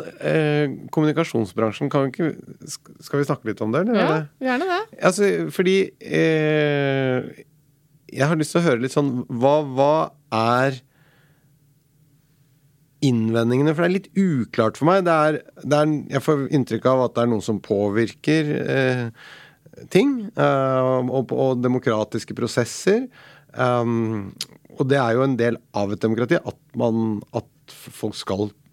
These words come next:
Speaker 1: prøve å påvirke. Og så er det inntrykk av at det er noe, eh, moralsk om at, eh, man tjener penger, eh, på det.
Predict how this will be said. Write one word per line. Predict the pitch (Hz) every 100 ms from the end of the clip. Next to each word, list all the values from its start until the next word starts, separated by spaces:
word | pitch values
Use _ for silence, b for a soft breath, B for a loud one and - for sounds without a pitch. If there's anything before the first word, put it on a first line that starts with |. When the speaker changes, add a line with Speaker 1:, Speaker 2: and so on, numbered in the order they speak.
| 120
Speaker 1:
prøve | 120 107
å |
påvirke. | 95 110 107 - 180 247 B B -
Og | 139
så | -
er | 147
det | 151 156 - _ _ _ -
inntrykk | 143 120 113
av | 127
at | 120
det | 135
er | 131
noe, | 131 131 131 131 131 _ _
eh, | 123 123 123
moralsk | 143 123 113 110 -
om | 123
at, | 120 -
eh, | 123 120 120
man | 120
tjener | 113 120 120
penger, | 139 104 101 107 101
eh, | 92 - 104
på | - 101 92
det. | 110